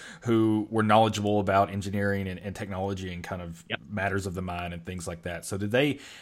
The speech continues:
Speaker 1: I mean, I guess how early on did you get interested in, in, you know, computers and technology and all that?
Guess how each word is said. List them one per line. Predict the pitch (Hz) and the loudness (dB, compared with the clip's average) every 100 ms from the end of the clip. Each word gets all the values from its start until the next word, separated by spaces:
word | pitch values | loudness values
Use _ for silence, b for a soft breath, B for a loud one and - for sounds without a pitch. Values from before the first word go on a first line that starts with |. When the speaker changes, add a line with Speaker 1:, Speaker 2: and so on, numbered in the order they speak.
| B | B
Speaker 1:
I | |
mean, | 135 | 6
I | 147 | 6
guess | 208 - | 4 2
how | - 151 165 165 - | 4 6 8 6 4
early | 120 139 127 | 4 6 8
on | 120 117 | 8 8
did | 104 92 | 4 2
you | 127 | 2
get | 113 | 4
interested | 104 101 98 92 107 95 | 4 4 2 0 -2 -2
in, | 92 | -4
in, | - 95 92 85 82 - | -6 -8 -8 -8 -10 -14
you | 101 | -14
know, | 90 | -12
computers | 101 - 98 87 | -10 -6 -4 -4
and | 87 | -6
technology | 82 90 90 85 | -8 -8 -6 -8
and | 85 | -6
all | 85 | -6
that? | 85 80 | -6 -10